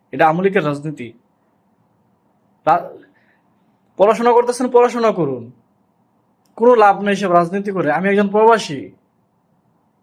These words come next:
আমি কথাগুলো বলতেছি, এই সময়টাতে আমি কাজ করলে আমি কিছু টাকা ইনকাম করতে পারতাম। তো নিজের দায়বদ্ধতা থেকে, থেকে কথাগুলো বলি আর কি, যে এই সব কা-, ক-, কর্মকাণ্ড হচ্ছে আমার দেশের মধ্যে, এত বড় একটা দুর্যোগ,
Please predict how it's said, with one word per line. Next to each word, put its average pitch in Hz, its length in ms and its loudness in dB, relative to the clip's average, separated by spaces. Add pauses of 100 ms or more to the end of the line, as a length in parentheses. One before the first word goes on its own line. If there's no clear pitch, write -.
(240)
আমি 175 200 -6
কথাগুলো 214 420 4
বলতেছি, 220 380 -2 (320)
এই 190 60 4
সময়টাতে 208 420 0
আমি 196 100 0
কাজ 196 260 0
করলে 214 160 2
আমি 185 140 -4
কিছু 185 180 -8
টাকা 175 240 0
ইনকাম 147 300 -4
করতে 127 200 -10
পারতাম। 101 380 -12 (1600)
তো 139 100 -4
নিজের 170 300 0
দায়বদ্ধতা 185 560 0
থেকে, 196 140 -2 (120)
থেকে 175 300 -4
কথাগুলো 143 400 -2
বলি 143 300 -2
আর 127 60 -4
কি, 113 220 -18 (260)
যে 147 120 0
এই 151 220 2
সব 151 220 -6 (120)
কা-, - 140 -18 (160)
ক-, 160 260 -2
কর্মকাণ্ড 165 480 0
হচ্ছে 143 480 -10 (320)
আমার 131 240 -2
দেশের 131 280 -8
মধ্যে, 120 300 -8 (320)
এত 160 220 -2
বড় 202 200 4
একটা 190 140 0
দুর্যোগ, 202 540 0